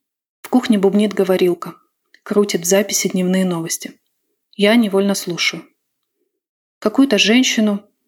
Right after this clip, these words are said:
ведущую безнравственный образ жизни, привязали к позорному столбу и закидали камнями – в назидание. Отряд воинствующих детей церкви изловил и сдал под арест нескольких человек,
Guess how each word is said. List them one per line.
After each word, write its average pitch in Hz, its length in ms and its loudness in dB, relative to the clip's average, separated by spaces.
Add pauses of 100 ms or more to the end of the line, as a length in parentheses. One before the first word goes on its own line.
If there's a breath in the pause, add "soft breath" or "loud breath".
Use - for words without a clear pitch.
(140)
ведущую 190 560 0
безнравственный 175 840 0
образ 160 340 -6
жизни, 196 540 -2 (420)
привязали 226 400 2
к - 100 -12
позорному 190 480 0
столбу 175 400 0
и - 20 2
закидали 180 440 0
камнями – 190 580 -2 (520 soft breath)
в 190 60 -8
назидание. 170 760 0 (1080)
Отряд 330 320 0
воинствующих 208 640 0
детей 180 260 0
церкви 226 640 -2 (380 loud breath)
изловил 214 480 2
и 208 40 4
сдал 202 300 0
под 190 180 -2
арест 196 360 2
нескольких 190 480 -4
человек, 185 600 0